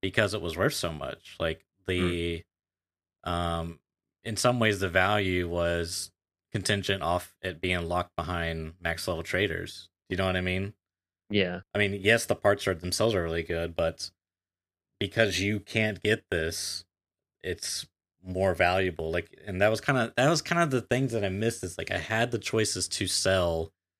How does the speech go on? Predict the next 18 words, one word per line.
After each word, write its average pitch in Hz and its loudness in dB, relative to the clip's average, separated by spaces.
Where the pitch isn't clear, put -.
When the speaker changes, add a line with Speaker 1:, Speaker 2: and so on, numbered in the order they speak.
Speaker 1:
that, 90 2
you 117 0
know, 95 0
some 120 4
of 113 4
the - 6
parts 110 2
of 95 2
the 90 2
M 90 0
four 90 4
on 104 0
the 90 2
flea 98 2
from 90 -2
killing 92 2
that 85 -4
player. 85 2